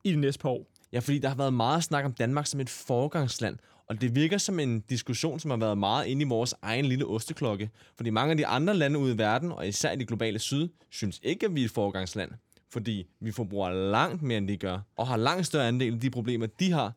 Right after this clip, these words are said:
Speaker 2: end de selv har.
Speaker 1: Ja, ja, fordi hvor, hvor Danmark, vores ressourceandel, den er opbrugt den otteogtyvende marts hvert år.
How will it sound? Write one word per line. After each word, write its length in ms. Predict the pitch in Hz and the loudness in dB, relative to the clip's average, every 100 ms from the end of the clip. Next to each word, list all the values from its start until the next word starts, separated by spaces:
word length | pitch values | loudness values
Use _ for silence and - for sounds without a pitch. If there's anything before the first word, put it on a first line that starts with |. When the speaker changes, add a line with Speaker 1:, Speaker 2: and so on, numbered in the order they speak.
| _ - | _ -6
Speaker 2:
end 160 | 107 | -6
de 60 | 92 | -2
selv 200 | 156 139 | -2 0
har. 220 | 117 - - _ _ _ _ | -2 -6 -16 _ _ _ _
Speaker 1:
Ja, 220 | 165 147 147 | -2 2 2
ja, 100 | 143 | 0
fordi 180 | 143 | 0
hvor, 200 | 143 143 | 2 0
hvor 180 | 139 151 | 0 -2
Danmark, 440 | 131 151 165 185 151 | 0 0 2 0 0
vores 420 | 147 151 170 - | 2 2 2 0
ressourceandel, 960 | 160 - 175 170 - 180 143 143 135 - _ _ _ _ - | -2 0 2 2 2 0 2 0 -2 -8 _ _ _ _ -2
den 100 | 165 | 2
er 60 | 156 | 4
opbrugt 440 | 143 151 175 147 | 2 2 0 0
den 80 | 160 | 0
otteogtyvende 680 | 160 156 180 - 175 170 160 | 2 2 2 0 2 2 2
marts 520 | 135 123 135 175 - | 2 2 0 0 -2
hvert 300 | 151 135 131 | 0 2 2
år. 300 | 135 135 | 0 -2